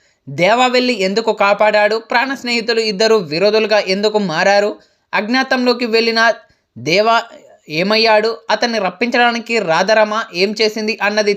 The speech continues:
తెలియాలంటే ఈ యొక్క మూవీని వీక్షించాల్సిందే. ఇక తాజాగా విడుదలైన ఈ యొక్క మూవీని చూసిన సినీ రాజకీయ ప్రముఖులు కూడా ప్రశంసలు కురిపిస్తూ ఉన్నారు.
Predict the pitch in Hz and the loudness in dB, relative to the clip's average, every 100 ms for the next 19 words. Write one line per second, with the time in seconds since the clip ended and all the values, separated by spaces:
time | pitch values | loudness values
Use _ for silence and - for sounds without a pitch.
0 | - 196 202 214 214 202 240 214 233 226 | -4 -4 0 2 2 0 -4 -4 -2 -2
1 | 220 202 160 156 208 220 214 185 135 170 | 0 0 0 -4 0 0 0 -4 -6 -8
2 | - 202 220 202 208 202 208 - _ _ | -6 -4 -2 -2 -2 0 0 0 _ _
3 | - _ - 196 208 214 214 208 208 202 | -20 _ -4 -2 0 0 0 0 0 0
4 | 214 214 208 202 202 196 208 214 196 208 | 0 2 0 -2 -2 -2 0 -2 -2 -4
5 | 220 214 208 202 190 196 202 196 196 190 | -2 -2 0 2 2 0 -2 -2 -2 -2
6 | 202 190 202 226 202 165 - 214 196 196 | -2 0 0 0 -2 -6 -4 -4 -2 -2
7 | 196 208 - 196 196 196 196 | -2 -4 -2 0 0 0 -2